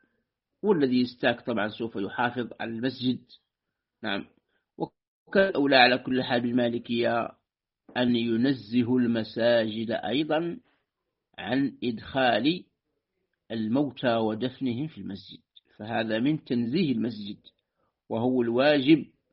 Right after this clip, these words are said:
حتى أنهم قالوا أن العلة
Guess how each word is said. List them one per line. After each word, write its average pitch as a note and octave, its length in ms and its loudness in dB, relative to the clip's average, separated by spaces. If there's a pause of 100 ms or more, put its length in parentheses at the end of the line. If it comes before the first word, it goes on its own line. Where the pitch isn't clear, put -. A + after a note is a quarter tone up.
(760)
حتى - 360 -6
أنهم D3+ 260 2
قالوا B2+ 420 0
أن A#2+ 200 0
العلة D3 920 0